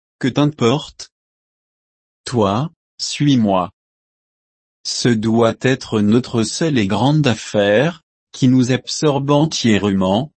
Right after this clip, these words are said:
quoi qu'il arrive. Un millier de choses peuvent surgir pour distraire et entraver. Le diable nous tentera pour nous faire regarder ici et là,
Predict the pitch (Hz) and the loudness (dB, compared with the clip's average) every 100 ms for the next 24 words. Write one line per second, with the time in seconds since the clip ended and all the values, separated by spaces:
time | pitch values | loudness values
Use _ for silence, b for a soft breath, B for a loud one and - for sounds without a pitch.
0 | _ _ - 123 151 160 127 113 127 120 | _ _ -8 0 0 0 -2 0 0 0
1 | 110 98 92 87 87 78 _ _ _ _ | 0 2 0 -4 -8 -10 _ _ _ _
2 | _ _ _ _ _ _ - 151 156 156 | _ _ _ _ _ _ -2 2 2 2
3 | 147 143 160 147 120 92 - 131 160 170 | 0 0 0 0 0 -2 0 0 0 -2
4 | - 120 - - 143 113 120 131 131 - | -2 -2 -2 -2 -2 -2 0 0 -2 -2
5 | 113 101 113 127 - - 165 151 113 113 | -2 0 -2 -4 -6 -2 -2 0 0 0
6 | 110 - 151 117 104 82 - _ _ _ | -2 -2 -2 0 -4 -4 -8 _ _ _
7 | _ _ _ _ _ _ _ - 107 104 | _ _ _ _ _ _ _ -4 0 0
8 | 98 98 139 135 127 123 110 110 151 160 | 0 0 0 0 2 2 2 2 0 -2
9 | - 110 98 101 123 104 110 127 104 127 | -2 0 0 -2 -2 0 2 0 0 -2
10 | 113 127 151 151 135 131 120 113 143 139 | 0 0 0 0 2 0 0 0 0 2
11 | 127 - - 165 147 143 98 95 101 | -2 -6 -4 -2 0 2 2 0 -2